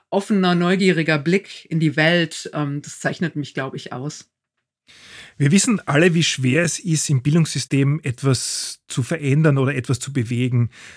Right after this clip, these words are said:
Speaker 2: Und wenn man jetzt deine Vita anschaut, dann hält dich das nicht davon ab, dich an vielen Stellen auch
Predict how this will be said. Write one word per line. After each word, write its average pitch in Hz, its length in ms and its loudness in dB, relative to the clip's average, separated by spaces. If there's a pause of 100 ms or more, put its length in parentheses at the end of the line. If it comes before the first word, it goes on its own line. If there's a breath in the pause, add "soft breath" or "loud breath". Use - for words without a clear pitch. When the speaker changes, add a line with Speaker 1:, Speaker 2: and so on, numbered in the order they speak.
(240 loud breath)
Speaker 2:
Und 127 200 0
wenn 139 100 4
man 151 100 6
jetzt 151 300 0
deine 139 180 4
Vita 175 280 0
anschaut, 170 420 2
dann 165 100 2
hält 143 260 0
dich 151 100 -4
das 160 180 -2
nicht 156 180 0
davon 156 240 -4
ab, 143 260 -4
dich 151 180 0
an 135 100 2
vielen 170 240 -2
Stellen 160 540 2
auch 131 360 -2